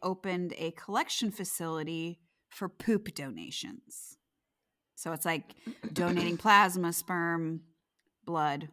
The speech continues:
Speaker 1: whatever, but you, uh, donate poop.
Speaker 2: Mm-hmm.
Speaker 1: Donors can earn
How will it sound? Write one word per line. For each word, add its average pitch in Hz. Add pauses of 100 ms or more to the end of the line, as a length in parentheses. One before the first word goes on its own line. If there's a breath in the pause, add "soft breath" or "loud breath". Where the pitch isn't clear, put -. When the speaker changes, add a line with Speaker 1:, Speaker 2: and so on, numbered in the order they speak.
(140)
Speaker 1:
whatever, 170
but 139
you, 156
uh, 147 (460)
donate 165
poop. - (540)
Speaker 2:
Mm-hmm. 185 (460)
Speaker 1:
Donors 196
can 247
earn 180